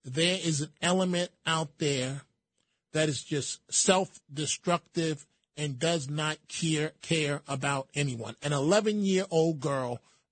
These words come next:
buying milk, Syracuse, New York, Syracuse, New York, and she's hit in the torso. And the target of the, uh, shooting was also hit, uh, in the leg, but that individual is expected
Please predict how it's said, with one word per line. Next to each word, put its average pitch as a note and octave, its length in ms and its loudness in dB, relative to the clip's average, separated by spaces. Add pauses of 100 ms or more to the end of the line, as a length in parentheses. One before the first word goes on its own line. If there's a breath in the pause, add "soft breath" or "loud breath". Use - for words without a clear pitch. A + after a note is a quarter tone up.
buying G3 540 2
milk, D#3 460 0
Syracuse, G3 680 0
New D#3+ 120 -2
York, B2 420 -4
Syracuse, C4 720 2
New G3 80 2
York, D#3 460 0 (680)
and D#3+ 140 2
she's D#3+ 220 -2
hit G3 280 4
in E3+ 140 -2
the D3+ 80 -2
torso. C3+ 640 -2 (340 soft breath)
And E3+ 340 0
the D3+ 260 -6
target F3 720 0
of D3+ 300 -2
the, D3+ 260 -4
uh, C#3 240 -4 (100)
shooting D#3+ 520 2
was C#3+ 180 0
also E3+ 440 2
hit, B2+ 340 -6 (880)
uh, D#3+ 200 2
in F3 200 2
the D#3+ 80 0
leg, D#3+ 500 2
but C#3+ 160 -6
that F3+ 220 0
individual C#3+ 720 -4
is C#3+ 180 -4
expected D3 800 -4